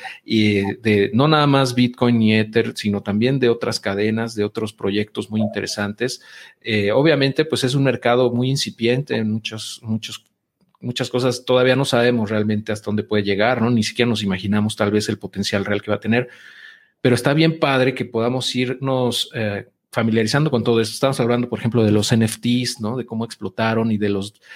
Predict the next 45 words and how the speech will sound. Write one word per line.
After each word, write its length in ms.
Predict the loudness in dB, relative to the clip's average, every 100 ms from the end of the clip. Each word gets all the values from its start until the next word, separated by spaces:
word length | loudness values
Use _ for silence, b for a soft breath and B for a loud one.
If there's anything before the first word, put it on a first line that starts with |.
| B
de 80 | 2
los 160 | 2 2
juegos 380 | 2 2 2
blockchain 440 | 2 2 2 -2 -2
que 120 | -2
ahorita 340 | -2 -2 -8
tienen 300 | -6 -2 -2
un 160 | 0 0
boom 220 | -2 -4
también. 500 | -4 -2 0 -2 -4 B B B
O 40 |
sea, 120 | -2 0
no 80 |
sabemos 460 | 2 2 2 2 0
qué 100 | 0
va, 180 | 0 -2
qué 120 | -2 0
va 60 |
a 60 | 0
pasar 240 | 0 0
en 80 | 0
los 120 | -2
próximos 360 | -6 -6 -4 -2
años, 280 | 0 -2 0
pero 200 | 0 0
es 160 | -2 -14 B B B
bien 260 | 0 2 2
interesante 560 | 2 0 2 0 0
y, 240 | 0 -2 -4
y 40 |
por 200 | 0 2
eso 140 | 2
es 80 | 0
que 60 | 0
estamos, 380 | 0 0 -4 -6
¿no? 140 | -4
En 100 | -4
este 220 | -6 -4
medio 300 | 0 2 0
también, 260 | -2 -4 -2
en 80 | -2
esto, 320 | -2 -4 -4
en 140 | -2
este 220 | -2 -4
ecosistema, 640 | -6 -6 -6 0 2 2